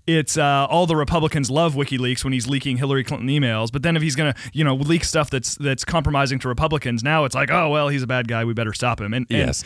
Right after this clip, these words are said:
Speaker 1: you know, and vice versa with, with liberals, right? It's, it's like, "Oh, we look at him violating the privacy of, uh, you know, whoever while he's leaking emails, but hey, let's go get the Republic." I mean, it's all just silly. Like, we can't just have a, a principled approach to what do we think of,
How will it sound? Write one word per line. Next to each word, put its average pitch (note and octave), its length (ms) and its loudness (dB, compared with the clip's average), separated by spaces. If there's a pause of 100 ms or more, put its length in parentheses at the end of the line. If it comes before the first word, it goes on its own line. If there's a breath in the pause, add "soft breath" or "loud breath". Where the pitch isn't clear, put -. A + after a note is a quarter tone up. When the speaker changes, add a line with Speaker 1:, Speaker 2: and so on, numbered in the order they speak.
(140 loud breath)
Speaker 1:
you G3 80 0
know, C3+ 140 0
and C3+ 220 -4
vice C3+ 240 -2
versa A#2 360 -4
with, A2+ 280 -6
with A2 240 -6
liberals, B2 420 -4
right? B2 240 -2
It's, C#3+ 180 -6
it's C#3+ 160 -10
like, A2+ 200 -8
"Oh, D#3 100 2
we B2 220 -2 (420 loud breath)
look D3 160 -6
at D3+ 80 -4
him C3 140 -2
violating C#3 460 0
the A#2 60 -6
privacy C3+ 520 -2
of, A#2 100 -6
uh, A#2+ 60 -6
you B2 200 -4
know, C3 120 -2
whoever C#3 400 0
while B2+ 120 -2
he's B2+ 140 -4
leaking B2+ 240 -4 (100)
emails, B2+ 280 0
but B2+ 120 -2
hey, E3+ 140 2
let's C#3+ 180 -2
go D3 140 -2
get C3+ 160 -4
the B2+ 80 -4
Republic." C#3 340 -6
I F#3 40 -2
mean, G#3 100 2
it's G#3 140 -2
all A#3+ 120 2
just D#3 260 -2
silly. G2 480 -2 (100)
Like, B2 260 -4
we C#3 80 -4
can't E3+ 280 -2
just C#3+ 160 -4
have C#3 180 0
a, B2 80 -2 (240 loud breath)
a C3+ 80 -2
principled C#3+ 480 0
approach B2+ 380 -2
to A#2+ 60 -4
what B2+ 100 0
do B2 60 0
we B2 80 -2
think D#3+ 200 -4
of, G#2+ 160 -10